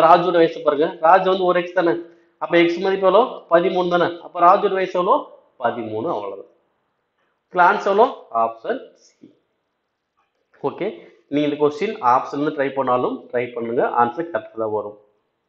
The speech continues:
Next, எழுபத்தி இரண்டு மற்றும் நூத்தி எட்டு ஆகிய எண்களால் மிக சரியாக வகுப்படக்கூடிய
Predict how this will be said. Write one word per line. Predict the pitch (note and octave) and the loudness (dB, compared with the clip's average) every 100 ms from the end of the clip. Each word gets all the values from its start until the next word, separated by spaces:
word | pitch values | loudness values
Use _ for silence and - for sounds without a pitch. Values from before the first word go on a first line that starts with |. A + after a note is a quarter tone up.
| - C#3 | -4 -2
Next, | D#3+ - A#2+ C3 - - _ _ _ _ _ _ _ _ _ _ _ _ _ _ D3 | -2 -6 -8 -8 -10 -20 _ _ _ _ _ _ _ _ _ _ _ _ _ _ 2
எழுபத்தி | F#3+ B3+ C4+ C4 A#3 F3 | 4 6 6 2 -2 2
இரண்டு | A3 A3+ A#3+ | 4 6 4
மற்றும் | F3+ E3+ G3 E3+ | 4 -2 -2 2
நூத்தி | E3 E3+ - D3+ | 2 2 -2 -2
எட்டு | D3 - C#3+ - | -2 0 -2 2
ஆகிய | D3 E3+ C#3+ C#3+ | 0 0 -2 -2
எண்களால் | G3+ A#3 A#3 D3 D3 - - C3 | 0 -2 0 2 0 -2 -6 -6
மிக | D3+ D3 D3 | 0 0 2
சரியாக | C#3+ D3+ F#3 F#3 F#3 | 0 0 0 2 0
வகுப்படக்கூடிய | C3+ D3+ D3+ C#3 C#3 A#2+ A2+ C3+ | 0 -4 -4 -4 -6 -8 -8 -6